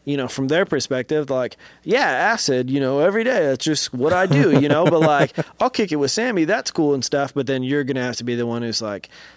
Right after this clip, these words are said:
Speaker 1: "That doesn't really jive with," <laughs> like, "I
Speaker 2: Well,
Speaker 1: don't
Speaker 2: yeah.
Speaker 1: see how that's gonna work."
Speaker 2: It's funny 'cause I, I, maybe from the outside, you know, I'm this guy with the crazy hair who gets up there and says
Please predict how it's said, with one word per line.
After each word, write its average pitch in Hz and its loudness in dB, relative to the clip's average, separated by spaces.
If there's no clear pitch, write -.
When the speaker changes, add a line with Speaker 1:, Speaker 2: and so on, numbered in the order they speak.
Speaker 1:
"That 117 -2
doesn't 139 0
really 160 0
jive 196 0
with," 143 0
<laughs> 214 4
like, 185 4
"I - 6
Speaker 2:
Well, 180 8
Speaker 1:
don't 185 6
Speaker 2:
yeah. 185 10
Speaker 1:
see 165 8
how 190 4
that's 196 2
gonna 208 0
work." 185 6
Speaker 2:
It's 120 -4
funny 175 4
'cause 147 2
I, 131 6
I, 120 2
maybe 135 4
from 123 4
the 113 6
outside, 110 4
you 113 2
know, 104 4
I'm 107 2
this 104 0
guy 104 2
with 104 2
the 101 -4
crazy 104 2
hair 104 4
who 101 2
gets 104 -2
up 101 -2
there 104 2
and 101 -2
says 101 -2